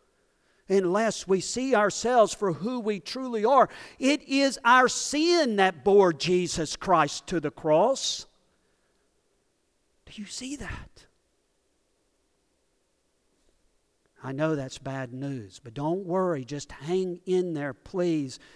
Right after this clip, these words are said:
Stay with me because new, good news is coming. All right? Good news is coming. Truth number two.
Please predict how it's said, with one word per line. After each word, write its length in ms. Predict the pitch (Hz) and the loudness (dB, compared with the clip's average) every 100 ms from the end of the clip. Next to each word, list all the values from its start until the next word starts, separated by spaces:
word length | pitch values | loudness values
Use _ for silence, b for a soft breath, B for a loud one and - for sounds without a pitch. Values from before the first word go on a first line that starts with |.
| B | B
Stay 380 | - - 185 190 | -14 -4 -2 0
with 280 | 160 180 - | 0 -4 -4
me 120 | 165 | -6
because 400 | 147 - 156 - | -6 -8 -8 -8
new, 260 | 147 156 156 | -4 -2 -2
good 320 | - 170 151 | -2 -4 -4
news 320 | 147 139 123 | -4 -4 -6
is 160 | 113 - | -12 -12
coming. 380 | 127 101 92 _ _ _ _ _ _ _ _ 135 | -12 -12 -18 _ _ _ _ _ _ _ _ -10
All 140 | 127 | -6
right? 280 | 131 151 170 _ _ - | -4 -4 -6 _ _ -6
Good 200 | 165 156 | -4 -2
news 360 | 147 135 110 | -2 -4 -6
is 120 | 120 | -12
coming. 360 | - 123 95 107 _ _ _ _ _ _ _ _ _ _ _ _ _ _ _ _ _ - | -14 -14 -16 -20 _ _ _ _ _ _ _ _ _ _ _ _ _ _ _ _ _ -12
Truth 340 | - 180 175 | 0 2 2
number 240 | 165 165 143 | 0 0 -2
two. 420 | - 151 107 | -4 -4 -4